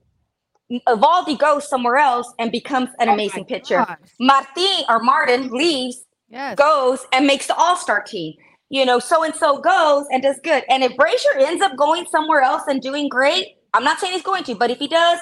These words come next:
Speaker 1: I wanna know what is our pitching staff
Speaker 2: <laughs>
Speaker 1: doing that these other pitching staffs, you know, are not doing that these other pitching staffs are doing. Because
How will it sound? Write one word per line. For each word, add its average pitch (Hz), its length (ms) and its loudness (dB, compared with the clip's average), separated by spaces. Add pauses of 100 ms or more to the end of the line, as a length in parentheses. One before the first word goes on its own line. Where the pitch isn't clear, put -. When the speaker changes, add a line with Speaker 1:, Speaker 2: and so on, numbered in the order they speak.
(120)
Speaker 1:
I 269 100 4
wanna 480 320 0
know 294 380 2
what 294 200 2
is 480 140 -2
our 311 220 0
pitching 277 420 -6
staff 254 340 0
Speaker 2:
<laughs> - 40 -10
Speaker 1:
doing 240 420 -2 (400)
that 285 260 2
these 392 200 0 (100)
other 359 160 0
pitching 294 380 -6
staffs, 233 400 0 (680)
you 302 80 2
know, 277 100 4
are 254 140 2
not 269 320 0
doing 233 300 0
that 226 140 2
these 254 120 -8
other 240 180 0
pitching 233 300 -8
staffs 196 300 -2
are 190 100 2
doing. 190 240 -2
Because 277 200 -4